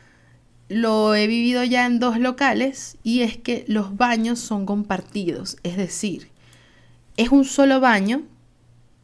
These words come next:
al que tú entras, los lavamanos los puede usar hombres o mujeres. Las mujeres tienen un cubículo y los hombres tienen otro cubículo.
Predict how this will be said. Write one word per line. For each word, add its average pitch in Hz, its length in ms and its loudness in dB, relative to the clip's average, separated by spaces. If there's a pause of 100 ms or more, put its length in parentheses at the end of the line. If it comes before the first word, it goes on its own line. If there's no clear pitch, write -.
(100)
al 208 160 0
que 202 100 -2
tú 233 240 -2
entras, 208 680 -8
los 208 180 -2
lavamanos 190 920 -2
los 196 160 -4
puede 185 200 -4
usar 202 300 -8 (360)
hombres 208 300 -2
o 226 60 -2
mujeres. 240 520 -4 (1080)
Las 233 240 2
mujeres 247 340 4
tienen 277 220 4
un 285 100 8
cubículo 302 720 0
y 247 80 -4
los 220 160 0
hombres 196 280 -8
tienen 226 240 -4
otro 220 260 -8
cubículo. 185 580 -10